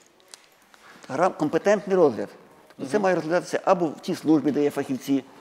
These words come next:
Speaker 1: е, або розглядатися має в суді, що, що, що, власне, те, ж, те, що робиться в Євросоюзі, там, там, скажімо,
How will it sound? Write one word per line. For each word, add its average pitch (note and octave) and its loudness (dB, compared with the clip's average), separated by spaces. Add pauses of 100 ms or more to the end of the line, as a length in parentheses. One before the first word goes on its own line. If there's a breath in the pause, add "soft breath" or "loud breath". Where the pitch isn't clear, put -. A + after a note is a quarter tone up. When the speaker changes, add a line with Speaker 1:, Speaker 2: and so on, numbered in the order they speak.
(280 loud breath)
Speaker 1:
е, G2+ -2
або F3+ 4
розглядатися E3 -2
має D#3 -2
в B2+ -6
суді, D#3 -2
що, - -10
що, - -2
що, - -2 (140)
власне, C#3+ -4 (240 loud breath)
те, D3 -2
ж, C3 -6
те, C#3+ -4
що C#3+ -8
робиться C#3+ -4
в C#3 0
Євросоюзі, C3+ -2 (180)
там, - -14
там, B2+ -10 (100)
скажімо, B2+ -6